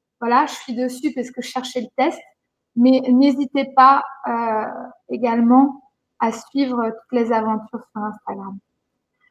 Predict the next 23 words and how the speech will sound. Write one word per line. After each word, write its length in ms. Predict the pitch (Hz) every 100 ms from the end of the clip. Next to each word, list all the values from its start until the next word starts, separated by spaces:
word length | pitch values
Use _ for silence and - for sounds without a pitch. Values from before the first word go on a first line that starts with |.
| _ _ _ -
Euh, 840 | 247 233 233 220 220 214 214 220 220 226 254 _ _ _ _ _
alors, 340 | 254 254 214 - - _ _ _ _ _ _ _ _ _ _ _ _ _ _ _ _ _ _ _ _ _ _ -
ok, 200 | 427 453 427 -
c'est 100 | 381
bon, 140 | 359
j'ai 160 | 311 330
le 80 | -
test. 260 | 240 - - - _ _ _ _ _ _ _ _ _ _ _ _ _ _ -
J'ai 100 | 262
quelqu'un 320 | 277 269 311
de 60 | 311
mon 160 | 285
équipe 360 | 269 269 311 -
qui 100 | 277
m'a 420 | 262 240 233 233
envoyé 380 | 240 262 262 262
le 120 | 254
test. 260 | 247 294 - - -
Merci, 540 | 254 254 _ 254 262
euh, 200 | 220 208 208 220
merci 380 | 220 226 _ 240
à 160 | 220
elle. 120 | 269